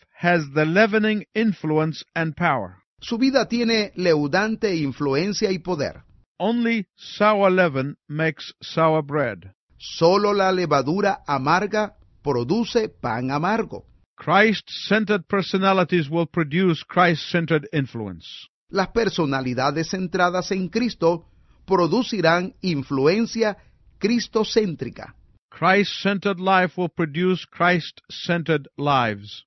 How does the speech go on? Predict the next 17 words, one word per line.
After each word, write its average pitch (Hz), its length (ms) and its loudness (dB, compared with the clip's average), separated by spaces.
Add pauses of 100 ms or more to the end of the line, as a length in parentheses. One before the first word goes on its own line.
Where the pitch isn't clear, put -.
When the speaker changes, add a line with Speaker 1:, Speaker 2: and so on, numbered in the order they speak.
(200)
Speaker 2:
Las 180 280 0
vidas 226 420 0 (140)
cristocéntricas 214 1300 0 (280)
producirán 190 760 0 (100)
vidas 151 640 2 (260)
cristocéntricas. 135 1160 -4 (320)
Speaker 1:
And 135 160 -4
that 175 180 2
is 147 180 0
the 139 140 0
real 220 400 4
power 156 460 2
that 139 200 -2
Jesus 147 480 -2
gives 127 460 -2
his 135 180 -4
followers. 104 520 -6